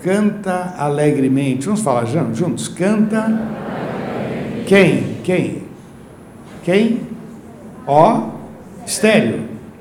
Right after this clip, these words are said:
Canta alegremente, ó estéreo, que não deste à luz, que não teves dores de parto. Deixa eu fazer uma pergunta. Todo mundo almoçou hoje?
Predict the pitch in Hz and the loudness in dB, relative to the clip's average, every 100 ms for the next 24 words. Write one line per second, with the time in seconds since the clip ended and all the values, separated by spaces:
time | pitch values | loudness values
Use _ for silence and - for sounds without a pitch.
0 | - - - 185 208 208 214 214 226 - | -20 -20 2 4 6 4 4 2 2 -2
1 | - - - - - 143 160 180 160 160 | -8 -14 -16 -16 -4 2 4 6 8 8
2 | 190 214 160 165 226 - - - - - | 6 4 6 6 6 4 -2 -8 -14 -18
3 | - - - - - - - - - 247 | -20 -18 -16 -14 -14 -14 -8 -6 0 2
4 | 185 110 - - - 123 139 147 202 202 | 2 0 -6 -10 -10 -4 -2 2 2 2
5 | 240 240 285 170 - - - 120 127 127 | 0 2 2 2 -2 -8 -12 -10 -6 -2
6 | 180 175 139 170 175 147 127 127 - 185 | 0 0 2 2 2 2 0 -4 2 4
7 | 156 - - - - - - - - - | 4 -2 -10 -16 -20 -20 -20 -20 -20 -20
8 | - - - - 247 302 262 233 165 170 | -20 -20 -18 -8 -4 2 4 4 6 6
9 | 226 220 135 110 - - 196 202 175 165 | 6 6 2 -2 -6 -2 0 4 6 6
10 | 151 143 160 214 220 | 4 2 2 2 0